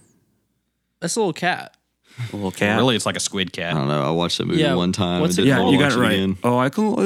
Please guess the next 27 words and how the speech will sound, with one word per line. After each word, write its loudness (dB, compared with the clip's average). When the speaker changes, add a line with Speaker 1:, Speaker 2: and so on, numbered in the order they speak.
Speaker 2:
uh, 0
see 0
the 2
little 0
picture -6
of -2
the -6
cat. -4
It's -14
cute. -6
How 0
are 2
Eric 2
Killmonger 4
and 2
T'Challa -2
related? -6
Speaker 4:
Cousins. -4
Speaker 3:
Yeah. -18
Speaker 2:
They're -4
Speaker 1:
Mm-hmm. -8
Speaker 2:
cousins? -2
Speaker 4:
Yeah. -2
Speaker 2:
Correct. -6
Speaker 4:
"What 2
up, 0
cuz?" 0